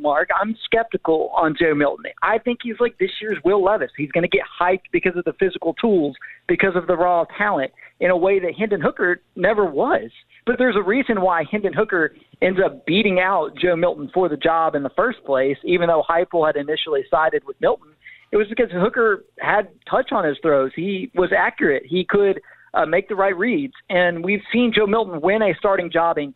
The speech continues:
camp, uh, on two occasions at two major programs and ultimately relinquish that job, uh, both times. Most quarterbacks don't get a third chance to be a starter at the Power Five level. Joe Milton is unique in that way.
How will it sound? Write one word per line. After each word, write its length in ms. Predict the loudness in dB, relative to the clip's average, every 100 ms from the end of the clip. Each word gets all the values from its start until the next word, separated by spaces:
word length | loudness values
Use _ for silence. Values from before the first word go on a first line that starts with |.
| -10
camp, 380 | -4 -2 -2 -4 _ _ _ _ -2
uh, 60 |
on 340 | 0 2 0 0
two 100 | 0
occasions 520 | 0 2 0 2 0 -2
at 100 | 0
two 120 | -2
major 400 | 0 0 2 -2
programs 560 | 0 0 2 0 0 -2 -16 -20 -14 -2
and 100 | 0
ultimately 600 | 0 0 -2 0 0 0
relinquish 600 | 0 0 0 -2 0 -2 0
that 180 | 0 0
job, 420 | 0 0 -2 -6 -6
uh, 240 | -2 -2 0
both 260 | 0 -2
times. 440 | -2 -2 -4 -8 -16 -8
Most 260 | 0 0 2
quarterbacks 380 | -2 0 0 0
don't 200 | -4 0
get 120 | 0
a 140 | 0 0
third 260 | 0 0 -2
chance 260 | -2 -2 -2 -4
to 40 |
be 120 | 0
a 60 | 0 0
starter 380 | 0 2 2
at 100 | 0
the 60 | -2 0
Power 220 | 0 2
Five 260 | 0 0 0
level. 280 | -2 -4 -14 -20 -16 -2
Joe 100 | 0
Milton 280 | 0 -2 0
is 100 | -2 -2
unique 380 | -2 0 0
in 80 | 0
that 200 | 0 0
way. 400 | 2 2 2 -2